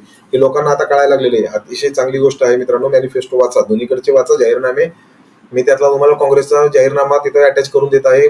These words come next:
भारतीय जनता पार्टीचाही मला जर लिंक सापडली तर देतो. मला WhatsApp-वर आलेला जाहीरनामा होता, तो जाहीरनामा मी तिथं वाचला का आज, तर त्यामध्ये असं मला घावलं, सापडलं सर्व काही. तर ह्या गोष्टी अशा भारतीय इलेक्शनमध्ये सध्या चालू आहे. Election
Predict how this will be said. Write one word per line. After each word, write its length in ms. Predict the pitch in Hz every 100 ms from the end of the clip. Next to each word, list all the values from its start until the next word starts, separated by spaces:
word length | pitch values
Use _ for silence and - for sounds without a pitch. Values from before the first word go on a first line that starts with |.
| 135
भारतीय 260 | 117 135
जनता 220 | 131 127
पार्टीचाही 500 | 135 131 - 135 135 143
मला 120 | 135
जर 120 | 131
लिंक 180 | 127 131
सापडली 360 | 131 117 123 131
तर 40 | 127
देतो. 200 | 123 135
मला 160 | 127
WhatsApp-वर 420 | 113 113 - 131 127
आलेला 220 | 123 127
जाहीरनामा 400 | 113 113 120 123
होता, 280 | 123 127 160 - _ _ _ _
तो 60 | 120
जाहीरनामा 420 | 123 123 123 127
मी 120 | 131
तिथं 540 | 127 131 131 127 120 117 _ _ _
वाचला 320 | 117 117 135 139
का 360 | 139 139 127
आज, 180 | 139 -
तर 280 | - _ 113
त्यामध्ये 280 | 127 127 127
असं 200 | 147 131
मला 320 | 127 127 123
घावलं, 320 | 120 107 113
सापडलं 420 | 123 120 123 135
सर्व 220 | 135 127 120
काही. 200 | 127 139 - _ - _ _
तर 100 | 135
ह्या 140 | 139 151
गोष्टी 460 | 151 151 165 170
अशा 420 | - 123 151 160
भारतीय 340 | 151 135 131 147
इलेक्शनमध्ये 480 | 147 143 143 139 139
सध्या 240 | 135 131
चालू 280 | 127 131 135
आहे. 280 | 135 139 139
Election 380 | 123 123 135